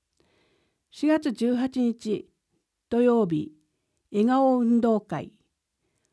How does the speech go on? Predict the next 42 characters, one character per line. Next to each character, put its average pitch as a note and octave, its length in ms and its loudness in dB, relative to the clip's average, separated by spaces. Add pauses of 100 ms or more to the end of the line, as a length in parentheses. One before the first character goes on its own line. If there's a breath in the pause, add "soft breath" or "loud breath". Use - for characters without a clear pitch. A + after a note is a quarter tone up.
(180)
午 D4 140 -2
前 D4 240 2
十 B3 260 -2
時 A3 100 -6
か E3+ 160 -8
ら D3 200 -10 (160)
正 C4+ 300 -2
午。 E3 300 -8 (1200)
詳 D4 240 0
し D4+ 100 -14
く - 160 -8
は F#3 220 -4 (260)
セ - 220 -8
ク D4+ 100 -14
シ C4+ 140 -8
ョ A3+ 80 -2
ン F#3+ 80 -2
十 G3+ 280 -6
四、 F#3 320 -6 (680)
暮 A#3+ 160 -6
ら B3+ 60 -2
し B3+ 140 -12
の B3 120 -6
情 A3+ 240 -4
報 C#4+ 260 -6
広 C4+ 280 -8
場 F3+ 120 -6
を - 200 -12
お F#3+ 60 -12
聞 - 200 -20
き G3 140 -10
く F#3+ 80 -14
だ F3+ 140 -12
さ F3 220 -12
い。 B2+ 200 -14 (2250)
お A3+ 80 -2
伝 D4 360 -2
え C#4+ 60 -2
し - 100 -16
た C4+ 140 -4
行 B3+ 280 -2
事、 E3 300 -8